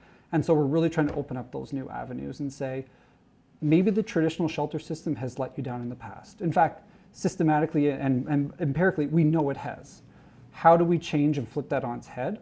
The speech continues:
So now everything we do is focused on trauma-informed care, is focused on housing, is focused on community, and we help you lead a different path that maybe was never an option for you ten years ago in the old system.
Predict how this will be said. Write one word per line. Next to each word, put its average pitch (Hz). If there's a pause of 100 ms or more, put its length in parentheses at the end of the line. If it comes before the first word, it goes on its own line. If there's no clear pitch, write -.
So -
now 139
everything 165
we 165
do 151
is 127
focused 135
on 123
trauma-informed 131
care, 147 (460)
is 151
focused -
on 120
housing, 135 (360)
is 151
focused 156
on 127
community, 156 (400)
and 151
we 143
help 151
you 156
lead 156
a 131
different 135
path 143
that 139
maybe 156
was 139
never 131
an 131
option 131
for 127
you 127
ten 120
years 117
ago 117
in 151
the 147
old 135
system. -